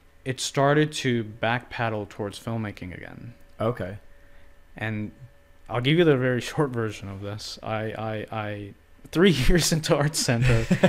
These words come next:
Speaker 2: <laughs>
Speaker 1: I backpedaled and I decided to take film classes. And God bless his soul,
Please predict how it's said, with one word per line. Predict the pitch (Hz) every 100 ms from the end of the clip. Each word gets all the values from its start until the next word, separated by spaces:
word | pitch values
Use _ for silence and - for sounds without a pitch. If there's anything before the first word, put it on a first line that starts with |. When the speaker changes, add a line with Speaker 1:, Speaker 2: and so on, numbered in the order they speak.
| - 175 -
Speaker 2:
<laughs> |
Speaker 1:
I | 127 131 131 131 131 127 - 180 170 - - - - - - - _ - - - - -
backpedaled | 123 123 131 127 135 127
and | 117
I | 110
decided | 110 117 113 107
to | 113
take |
film | - 110
classes. | - 98 107 - 120 127 - - - - - -
And | 117 113 113 110
God | 117 123 123
bless | 123 120 -
his | 110
soul, | - 101 98